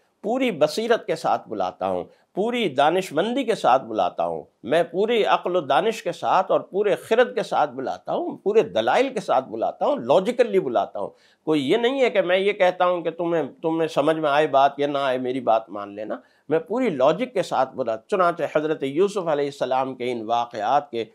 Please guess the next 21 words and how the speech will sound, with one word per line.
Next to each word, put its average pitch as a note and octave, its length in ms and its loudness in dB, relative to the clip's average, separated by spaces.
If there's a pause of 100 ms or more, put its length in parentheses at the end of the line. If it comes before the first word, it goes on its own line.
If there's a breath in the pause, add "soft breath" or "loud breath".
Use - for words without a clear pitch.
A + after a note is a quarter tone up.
(280 soft breath)
इबरत E3 420 2
अंगेज़ C#3+ 420 -2
नताइज C#3+ 540 2
को C#3 140 -2
बयान B2+ 360 0
करते C3 380 -6
हुए A2 340 -2 (380 soft breath)
इन, D#3 340 0
इस - 220 -6
सूरह D3 280 4
मुबारका B2+ 600 4
का A#2+ 140 -2
अख्तिताम D3+ 540 -2
होता A#2 340 0
है, G#2 220 0 (240 loud breath)
सूरतुर F#3 580 0
राद C#3+ 380 2
का C#3 80 4
आगाज़ G2+ 460 0
होता - 300 -14
है। F#2 240 -16